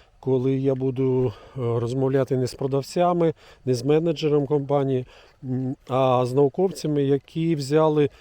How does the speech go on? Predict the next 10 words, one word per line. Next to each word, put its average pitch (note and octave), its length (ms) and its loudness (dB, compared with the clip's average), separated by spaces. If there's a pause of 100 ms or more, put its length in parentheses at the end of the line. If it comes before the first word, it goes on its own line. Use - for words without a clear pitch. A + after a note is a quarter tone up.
(120)
цей D3+ 340 0
препарат C3+ 720 2
на C3 140 2
дослід, C#3+ 680 0 (600)
і, D3 720 0
е, C#3 280 4 (200)
в C3 220 0
них D3+ 380 -2
дуже C#3+ 340 -4
цікаві B2 680 -2